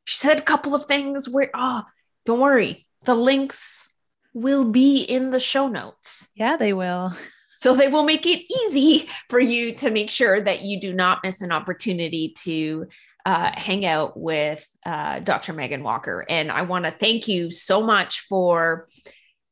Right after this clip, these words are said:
Speaker 1: coming on and speaking to this, uh, particular topic, because I think, you know, if anything,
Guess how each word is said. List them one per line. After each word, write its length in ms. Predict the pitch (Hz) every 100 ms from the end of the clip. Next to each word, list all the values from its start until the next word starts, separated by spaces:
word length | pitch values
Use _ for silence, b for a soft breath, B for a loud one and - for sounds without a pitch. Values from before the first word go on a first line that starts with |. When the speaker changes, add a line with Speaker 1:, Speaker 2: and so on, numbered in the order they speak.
| _
Speaker 1:
coming 360 | - 240 233 226
on 340 | - 190 196
and 180 | 190 180
speaking 800 | - - 214 202 208 190 185 190 -
to 260 | - 208
this, 640 | 185 175 170 170 - - -
uh, 220 | 185 170
particular 520 | 170 208 202 190 185 175
topic, 520 | 175 165 156 156 -
because 320 | 160 - 165
I 80 | 147 - -
think, 420 | 208 196 196 - B B B _
you 120 | 214
know, 360 | 185 156 170 -
if 120 | 190 190
anything, 680 | 214 202 190 170 165 160 165